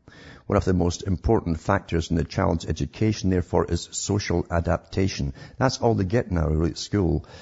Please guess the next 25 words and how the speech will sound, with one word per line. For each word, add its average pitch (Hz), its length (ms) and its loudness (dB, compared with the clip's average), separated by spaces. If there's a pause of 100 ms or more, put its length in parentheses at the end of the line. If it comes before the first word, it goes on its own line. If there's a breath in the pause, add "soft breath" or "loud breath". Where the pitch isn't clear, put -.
(160 loud breath)
is 82 280 -2
the 82 240 2
updated 87 640 -2
forms 80 600 0 (180 loud breath)
into - 240 -2
the 82 80 0
new 95 240 4
norms 80 420 2
of 78 140 -4
social 80 480 -2
adaptation. 82 760 -2 (380)
And 98 140 2
they 98 40 4
all 101 120 4
parrot 92 320 2
the - 100 -10
same 87 260 0
things 92 380 0
and 80 100 0
slogans 73 640 -2
and 87 120 -2
cliches. 82 520 -2 (1600 soft breath)
That's, 92 300 4
that's 87 340 0
what's - 160 -2